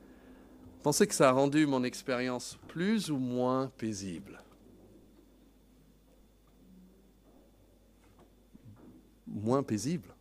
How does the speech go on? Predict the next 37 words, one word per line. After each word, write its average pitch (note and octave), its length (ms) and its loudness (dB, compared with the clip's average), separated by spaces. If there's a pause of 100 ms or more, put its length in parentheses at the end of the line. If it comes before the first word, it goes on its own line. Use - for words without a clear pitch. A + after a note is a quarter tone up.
(1500)
Chaque - 200 -8
fois B2 140 0
que G#2+ 120 -8
le, G2+ 80 -4 (300)
l'avion G#2 300 -4
commençait G2+ 300 -10
à F2+ 60 -6
sauter, D3 440 -6
pff, - 260 -18
je - 60 -20 (120)
paniquais. C#3 400 -14 (2500)
Il B2+ 40 -2
y C3 40 2
a C3 40 4
des C3 160 4
adultes C3+ 260 2
qui - 120 -2
ne A#2+ 100 2
peuvent E3 260 2
pas C3+ 140 2
prendre A#2+ 400 2
l'avion C3 600 4 (760)
précisément C#3+ 720 2
parce D3+ 180 -4
qu'ils A2 140 -4
ne G#2+ 60 0
peuvent C3+ 340 0
pas C#3+ 120 2
contrôler B2+ 560 -2
leurs G#2+ 160 -2
pensées A2 440 -4
lorsqu'ils G#2 320 -6
se - 140 -8
trouvent D3 440 -4 (340)
dans C3+ 460 0
un G2+ 80 -2
avion. D#2+ 300 -12